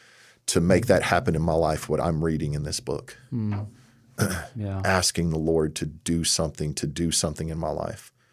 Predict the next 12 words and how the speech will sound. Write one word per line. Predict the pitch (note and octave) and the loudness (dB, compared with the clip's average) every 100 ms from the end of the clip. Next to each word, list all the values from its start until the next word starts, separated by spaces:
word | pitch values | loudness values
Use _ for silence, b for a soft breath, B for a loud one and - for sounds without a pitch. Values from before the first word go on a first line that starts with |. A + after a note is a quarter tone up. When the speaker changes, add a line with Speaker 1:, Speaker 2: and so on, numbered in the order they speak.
| b - | b -6
Speaker 2:
Hmm. | G2+ F#2+ G2 | -4 -2 -2
Speaker 1:
Not | G#3 G2+ | 2 4
to | A#2+ | 6
save | - G2+ | 6 6
my | G#2+ | 6
marriage, | G#2+ E2 D#2 E2+ F2 | 4 2 2 0 -2
not | F#2+ E2 - | 0 0 0
to | - F2+ E2 | 2 2 2
do | E2 F2+ F2 | 0 0 2
anything, | F2 F2 - F2 F2 E2+ F2 | 2 0 0 0 0 0 -4
you | - F#2+ | -4 0
know, | E2+ D#2+ | 2 2